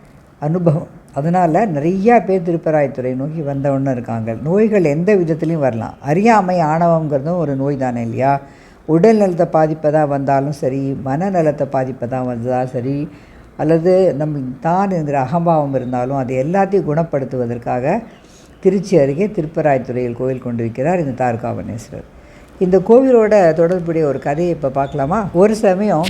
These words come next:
கண்வ மகரிஷி கங்கையில நீராடுறதுக்கு போயிட்டே இருந்தாராம். அப்போ அவருக்கு எதிர்க்க கங்கை, யமுனை, சரஸ்வதி ஆகிய மூன்று நதி தேவதைகளும் வந்தார்களாம். மூன்று பேரும் கரிய நிறத்துல கதங்கரையில் இருந்தாங்களாம்.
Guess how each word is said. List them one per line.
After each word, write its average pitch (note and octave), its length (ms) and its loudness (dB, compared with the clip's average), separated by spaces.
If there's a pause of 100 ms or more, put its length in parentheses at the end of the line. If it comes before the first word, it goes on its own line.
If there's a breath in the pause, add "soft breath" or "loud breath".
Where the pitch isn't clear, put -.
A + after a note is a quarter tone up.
கண்வ A3 340 4
மகரிஷி D#3 720 -2
கங்கையில E3+ 480 0
நீராடுறதுக்கு C#3 800 -2
போயிட்டே A#2+ 220 -4
இருந்தாராம். G#2 600 -8 (400 loud breath)
அப்போ G3+ 340 4
அவருக்கு D#3 320 0
எதிர்க்க F3 420 -2
கங்கை, D3 640 -2
யமுனை, D3+ 480 -4
சரஸ்வதி C#3 720 -4
ஆகிய C#3+ 300 -4
மூன்று E3+ 360 0
நதி D3 240 -2
தேவதைகளும் C3+ 640 0
வந்தார்களாம். A2 440 -6 (460 loud breath)
மூன்று A#3+ 240 2
பேரும் A#3+ 320 0
கரிய A3 440 2
நிறத்துல E3+ 400 0
கதங்கரையில் E3+ 600 -2
இருந்தாங்களாம். A#2+ 500 -6